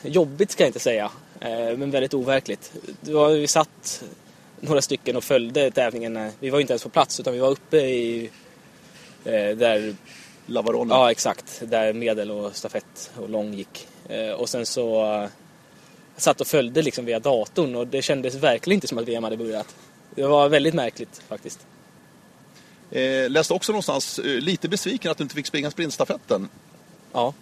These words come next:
Speaker 1: absolut.
Speaker 2: Nere i Trentino.
Speaker 1: Det var jag
Speaker 2: Nere i Trento.
Speaker 1: jättebesviken. Eh, det hade jag siktat på. Jag, eh, <laughs> det är svårt att, det, det är svårt att klaga när man har två av världens absolut bästa sprinters. Eh,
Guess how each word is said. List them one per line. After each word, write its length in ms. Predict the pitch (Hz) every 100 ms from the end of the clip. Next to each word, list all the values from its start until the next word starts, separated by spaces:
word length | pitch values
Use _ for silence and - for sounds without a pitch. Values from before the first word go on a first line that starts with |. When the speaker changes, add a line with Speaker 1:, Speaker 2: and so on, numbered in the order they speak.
| - -
Speaker 1:
absolut. 440 | - - 170 -
Speaker 2:
Nere 180 | 139 139
i 40 |
Trentino. 460 | 143 131 180 156 -
Speaker 1:
Det 140 | - 143
var 100 | 151
jag 80 | 131
Speaker 2:
Nere 80 |
i 40 | 123
Trento. 180 | 160 202
Speaker 1:
jättebesviken. 400 | - 151 117 110 - -
Eh, 480 | - 113 110 113 110 - - - - -
det 80 | 127
hade 200 | 147 143
jag 260 | 139 131 123
siktat 360 | - - 131
på. 180 | 113 104
Jag, 100 | 113
eh, 1500 | 117 - - - - - - - - - 113 104 104 104 101 95 - -
<laughs> 280 | - 175
det 120 | 151 151
är 100 | 147
svårt 520 | - 135 180 156 147
att, 420 | 135 131 123 117 - - - - - - - -
det, 240 | 139 139
det 140 | 139 143
är 60 |
svårt 300 | - 165 165
att 60 | -
klaga 480 | 165 139 135 165 135
när 320 | 127 131 127
man 140 | 123
har 320 | 135 135 120 110 - - -
två 300 | 151 143 127
av 100 | 120
världens 320 | 123 120 -
absolut 380 | 135 - 131 117
bästa 200 | 127 -
sprinters. 480 | - 165 - 120 -
Eh, 640 | 147 131 123 123 120